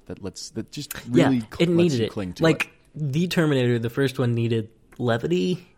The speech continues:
Speaker 1: Because there's
Speaker 2: Um,
Speaker 1: no levity
Speaker 2: or
Speaker 1: in that
Speaker 2: it
Speaker 1: fucking
Speaker 2: needed,
Speaker 1: movie.
Speaker 2: and there's no levity,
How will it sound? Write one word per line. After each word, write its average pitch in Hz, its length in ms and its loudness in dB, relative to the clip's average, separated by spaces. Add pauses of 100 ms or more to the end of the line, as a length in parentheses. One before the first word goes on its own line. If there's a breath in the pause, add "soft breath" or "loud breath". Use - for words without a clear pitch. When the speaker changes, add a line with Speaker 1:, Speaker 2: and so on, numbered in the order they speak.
(220)
Speaker 1:
Because - 360 0
there's 117 320 4
Speaker 2:
Um, 143 80 6
Speaker 1:
no 139 100 8
levity 113 400 2
Speaker 2:
or 208 140 12
Speaker 1:
in 233 80 12
that - 20 12
Speaker 2:
it - 80 4
Speaker 1:
fucking 185 140 4
Speaker 2:
needed, 202 260 2
Speaker 1:
movie. - 160 -10 (320)
Speaker 2:
and 170 80 -2
there's 175 140 2
no 202 100 0
levity, 156 320 -2